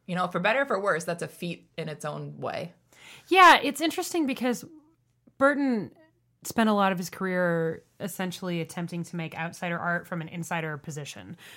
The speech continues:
Speaker 2: which is, there's a lot of, there's a really interesting tension there,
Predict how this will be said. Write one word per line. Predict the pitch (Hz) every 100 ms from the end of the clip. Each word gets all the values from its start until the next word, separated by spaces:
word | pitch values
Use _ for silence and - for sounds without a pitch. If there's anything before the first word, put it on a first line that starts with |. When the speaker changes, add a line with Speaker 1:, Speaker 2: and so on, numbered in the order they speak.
| -
Speaker 2:
which | 208 208 -
is, | 196 180 160 - - - - - -
there's | 240
a | 262
lot | 254
of, | 233
there's | 220 214
a |
really | 226 269 233
interesting | 220 214 - 175
tension | - 254 285 165
there, | 104 65 175